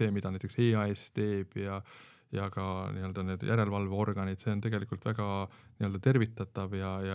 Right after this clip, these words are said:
ja mõistlik ja tegelikult aitab ka väljaspool nii-öelda kaasa, et näiteks seesama, et kui, kui räägid välispartneriga, ütled, et, et ma käisin, näe, siin on, kätlesin presidendiga, on ju, näe, ühispildil,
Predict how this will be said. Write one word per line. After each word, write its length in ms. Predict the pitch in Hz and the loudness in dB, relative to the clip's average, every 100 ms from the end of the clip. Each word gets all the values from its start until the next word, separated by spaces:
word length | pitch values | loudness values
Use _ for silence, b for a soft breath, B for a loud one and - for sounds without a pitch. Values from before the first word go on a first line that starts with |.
| 98 | 0
ja 60 | 104 | 4
mõistlik 320 | 117 113 - | 4 2 -4
ja 80 | - | 0
tegelikult 240 | 107 107 113 | 0 4 4
aitab 260 | 113 - | 2 -8
ka 80 | - 98 | -4 -2
väljaspool 500 | 101 95 - - 95 | -2 -4 -4 -2 -2
nii-öelda 320 | 98 95 101 | -2 -2 -2
kaasa, 320 | 107 92 - | -2 -2 -6
et 80 | - | -8
näiteks 240 | - - | -6 -6
seesama, 320 | - 101 95 95 | -2 -2 0 -2
et 80 | - | -4
kui, 100 | 90 - B B B - | -8 -8 B B B -6
kui 160 | 98 | 0
räägid 320 | 104 101 92 104 | 2 2 2 2
välispartneriga, 720 | 95 - 143 - 104 98 101 98 98 | 2 6 4 6 2 2 0 0 -2
ütled, 240 | 107 95 95 | -4 -4 -4
et, 100 | - - _ _ _ _ - - | -6 -20 _ _ _ _ -18 -6
et 80 | 92 | -2
ma 80 | 98 | 2
käisin, 320 | 98 95 95 | 2 2 2
näe, 680 | 95 95 98 - - 127 95 | 2 0 0 -2 -2 0 0
siin 160 | 90 92 | 0 0
on, 140 | 92 92 95 98 104 123 214 - | 2 0 0 -2 -4 -8 -4 0
kätlesin 400 | 104 98 - 90 | 0 0 0 6
presidendiga, 720 | 127 117 113 110 104 104 101 | 8 10 10 10 10 6 4
on 100 | 101 | 4
ju, 120 | 98 98 | 2 2
näe, 160 | 98 98 | 0 0
ühispildil, 400 | 98 - 95 | -2 0 0